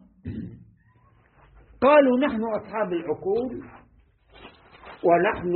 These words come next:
الذين نفهم بواطن الأمور، ونحن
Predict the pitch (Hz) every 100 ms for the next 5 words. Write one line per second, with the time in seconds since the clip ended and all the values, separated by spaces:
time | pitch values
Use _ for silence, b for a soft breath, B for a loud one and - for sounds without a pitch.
0 | 170 165 156 175 190 165 190 190 170 156
1 | 143 147 175 196 180 165 160 160 175 220
2 | 262 - - - _ _ _ _ _ _
3 | _ _ _ _ _ - - 196 220 247
4 | 196 208